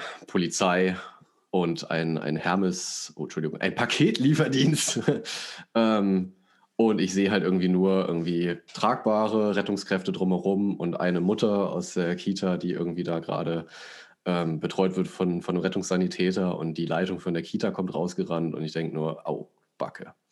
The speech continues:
Und habe also ganz schnell irgendwie versucht, meinen Junior dann zu stoppen und dann haben wir da gestanden und gewartet.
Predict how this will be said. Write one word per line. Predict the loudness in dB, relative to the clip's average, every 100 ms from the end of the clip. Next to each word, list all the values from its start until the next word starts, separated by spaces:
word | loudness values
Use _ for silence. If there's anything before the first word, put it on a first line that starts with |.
| -20 -20 -20 -20 _
Und | 0 2
habe | 4
also | 4 4
ganz | 2 2
schnell | 2 2
irgendwie | 4 2
versucht, | 2 -2 0
meinen | 0 0
Junior | 2 2 2
dann | 0
zu | -4
stoppen | 0 0 2 2
und | 2
dann | 2
haben | 2
wir | 2
da | 0
gestanden | -2 0 0 2
und | -2 -4
gewartet. | -2 0 0 -2 -6